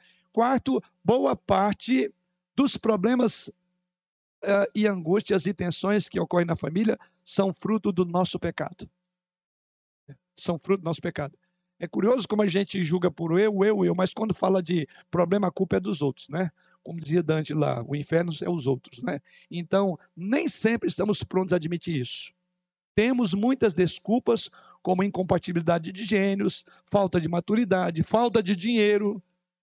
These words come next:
educação diferente, você vem de um ambiente, eu venho de outro. São aquelas desculpas que ninguém quer chegar ao trono da graça e dizer, "Senhor,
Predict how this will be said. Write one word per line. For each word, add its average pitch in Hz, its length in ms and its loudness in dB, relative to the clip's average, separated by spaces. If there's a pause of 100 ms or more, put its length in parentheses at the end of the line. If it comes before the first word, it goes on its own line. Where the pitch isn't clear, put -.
educação 202 640 2
diferente, 196 840 0 (220)
você 196 240 2
vem 180 160 -2
de 170 80 -2
um 185 40 2
ambiente, 180 280 -2
eu 165 80 2
venho 175 160 -2
de 190 120 0
outro. 214 300 2 (300)
São - 160 0
aquelas 269 260 2
desculpas 262 540 0
que 285 80 0
ninguém 269 300 2
quer 269 160 2
chegar 226 760 0 (200)
ao 208 180 2
trono 262 300 2
da 220 160 4
graça 220 320 2
e - 20 -2
dizer, 180 300 0
"Senhor, 175 340 0